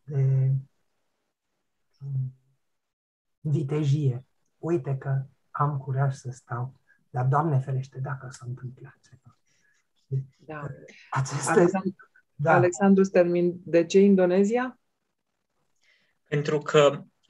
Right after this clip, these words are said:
Speaker 3: vreau să văd orangutani sălbatici. Și vreau să mă uit în ochii la un orangutan. Ca să înțeleg că nu doar noi suntem cei care ne, ne recunoaștem în toate celelalte,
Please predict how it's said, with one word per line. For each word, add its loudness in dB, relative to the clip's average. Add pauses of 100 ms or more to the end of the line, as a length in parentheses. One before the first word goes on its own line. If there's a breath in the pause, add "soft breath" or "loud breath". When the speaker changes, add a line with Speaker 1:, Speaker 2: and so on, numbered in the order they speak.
(160)
Speaker 3:
vreau 2
să -8
văd -4
orangutani -2
sălbatici. -6 (1400 loud breath)
Și -10
vreau 6
să -2
mă 0
uit -2
în -4
ochii -4
la 2
un -4
orangutan. -4 (1200 loud breath)
Ca 4
să 6 (340)
înțeleg 2
că -2
nu 0
doar 4
noi 0
suntem -6
cei 0
care 2
ne, 2
ne 0
recunoaștem -2
în -6
toate -2
celelalte, 0